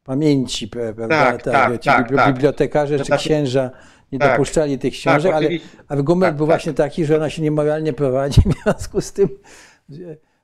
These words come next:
Speaker 1: to
Speaker 2: Tak,
Speaker 1: było
Speaker 2: tak,
Speaker 1: też
Speaker 2: jeden z
Speaker 1: nie-,
Speaker 2: argumentów właśnie, e, że
Speaker 1: tak.
Speaker 2: tak powiem, e, cenzora to był taki właśnie, e, że, że, e, no,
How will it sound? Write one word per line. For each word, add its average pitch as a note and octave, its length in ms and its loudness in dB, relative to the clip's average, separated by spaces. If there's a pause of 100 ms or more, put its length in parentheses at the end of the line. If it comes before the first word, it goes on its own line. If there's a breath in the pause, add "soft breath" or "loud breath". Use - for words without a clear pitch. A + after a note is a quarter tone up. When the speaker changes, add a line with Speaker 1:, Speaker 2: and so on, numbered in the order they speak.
(100)
Speaker 1:
to C#3 60 -20
Speaker 2:
Tak, - 140 4
Speaker 1:
było D#3 100 4
Speaker 2:
tak, F3 100 8
Speaker 1:
też C#3+ 100 2
Speaker 2:
jeden G3 180 4
z E3+ 40 2
Speaker 1:
nie-, D#3+ 60 6
Speaker 2:
argumentów F3+ 440 2
właśnie, F3 380 4
e, D#3+ 80 4
że D3 180 -6
Speaker 1:
tak. D#3+ 160 -6
Speaker 2:
tak D3+ 140 -2
powiem, D3+ 400 2 (440 loud breath)
e, C3 580 2
cenzora D3 560 0
to C#3+ 220 0
był B2+ 200 -6
taki C3+ 420 0
właśnie, C#3 320 -2
e, C#3 160 0 (480)
że, B2+ 560 2
że, B2+ 340 0 (480 soft breath)
e, B2 340 -2
no, B2+ 180 0